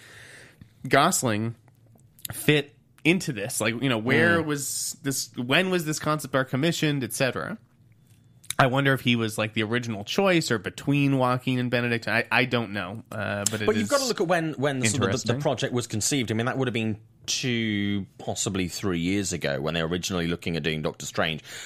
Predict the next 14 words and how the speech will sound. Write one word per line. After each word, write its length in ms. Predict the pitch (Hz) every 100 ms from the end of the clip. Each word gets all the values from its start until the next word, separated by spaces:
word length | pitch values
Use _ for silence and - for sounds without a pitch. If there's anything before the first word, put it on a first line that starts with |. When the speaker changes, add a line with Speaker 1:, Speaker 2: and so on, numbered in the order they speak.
| - -
Speaker 2:
Obviously 300 | 117 113 110
seeing 260 | 113 95
it 100 | 92
as 160 | 92 87
a, 240 | 87 87 95
as, 140 | 92
as 200 | - 87
a 60 | 85
feeder 580 | - - 123 101 80 -
movie, 400 | 90 87 69 73 - -
like 240 | 95 87 - _
they 120 | - 85
saw 280 | - 82 -
Ant-Man. 460 | 92 - 67 60